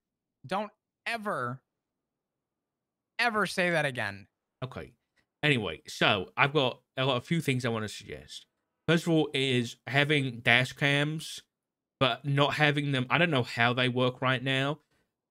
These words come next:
Speaker 2: but essentially what I wanna happen is if you pull up your dispatch system and you have the map open, I want the ability to be able to, like, pull up somebody's dash cam and keep it on the map.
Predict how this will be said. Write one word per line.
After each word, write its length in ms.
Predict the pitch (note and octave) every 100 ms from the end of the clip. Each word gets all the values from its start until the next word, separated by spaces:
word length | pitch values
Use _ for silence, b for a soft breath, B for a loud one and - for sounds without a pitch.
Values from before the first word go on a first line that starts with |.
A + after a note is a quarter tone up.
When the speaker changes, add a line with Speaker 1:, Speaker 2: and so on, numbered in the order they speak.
| -
Speaker 2:
but 140 | B2
essentially 460 | B2+ - D3+ - D3
what 140 | C#3
I 60 | C3
wanna 300 | B2 B2+ A2
happen 380 | A2+ A#2 C3+ A#2+
is 220 | A2 -
if 160 | C3 B2+
you 140 | D3
pull 220 | D3+ D#3+ D3+
up 140 | D3+
your 100 | C3
dispatch 580 | - A#2 - C3 B2 -
system 320 | C3+ - C3
and 140 | B2
you 80 | B2
have 180 | A#2 A#2
the 80 | A#2
map 380 | G#2 G#2 G#2+ C3
open, 600 | C3+ C3+ E3 D#3 G#2+ - b b b b
I 80 | A#2+
want 280 | C3+ D3+ D3+
the 100 | C#3
ability 460 | C3 C3+ B2+ B2+ A#2+
to 140 | -
be 120 | B2
able 240 | A#2+ A#2 A2+
to, 160 | A#2
like, 240 | A2 G2+ - _ _ _ _ _ -
pull 160 | D3+ D3+
up 160 | -
somebody's 480 | - D3 C#3 B2 A#2
dash 340 | - G#2 A#2+ -
cam 500 | C#3+ D3 D#3+ G3 G3 _ _ _ _ -
and 160 | A#2+
keep 340 | - - D#3 D3
it 140 | -
on 200 | B2 B2+
the 60 | A2+
map. 360 | G#2 F#2+ D2+